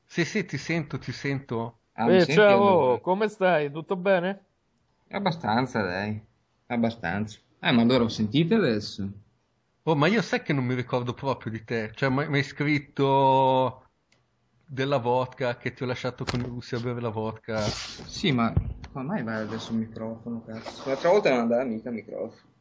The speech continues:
Speaker 2: No,
Speaker 1: Guarda,
Speaker 2: ma
Speaker 1: io
Speaker 2: ti
Speaker 1: ti
Speaker 2: ricor-
Speaker 1: sento bene, vai tranquillo che ti si sente. Sei
Speaker 2: No, ci
Speaker 1: in
Speaker 2: siamo
Speaker 1: linea.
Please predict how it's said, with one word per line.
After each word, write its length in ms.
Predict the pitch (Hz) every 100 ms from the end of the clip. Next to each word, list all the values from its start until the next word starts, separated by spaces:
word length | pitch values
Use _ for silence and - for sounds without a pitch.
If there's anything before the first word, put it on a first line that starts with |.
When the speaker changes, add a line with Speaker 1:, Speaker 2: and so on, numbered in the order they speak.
| -
Speaker 2:
No, 160 | -
Speaker 1:
Guarda, 200 | 139 -
Speaker 2:
ma 20 |
Speaker 1:
io 80 | -
Speaker 2:
ti 40 | 135
Speaker 1:
ti 80 |
Speaker 2:
ricor- 60 | 123
Speaker 1:
sento 360 | 143 170 - 139
bene, 440 | 135 127 117 117
vai 380 | 117 139 139 123
tranquillo 460 | - 123 120 143 139
che 120 | 131
ti 140 | -
si 140 | - -
sente. 640 | - 110 107 110 110 110 _ _ _
Sei 240 | - 135
Speaker 2:
No, 120 | 143
ci 100 | 110
Speaker 1:
in 140 | 127 139
Speaker 2:
siamo 20 |
Speaker 1:
linea. 420 | 120 113 107 110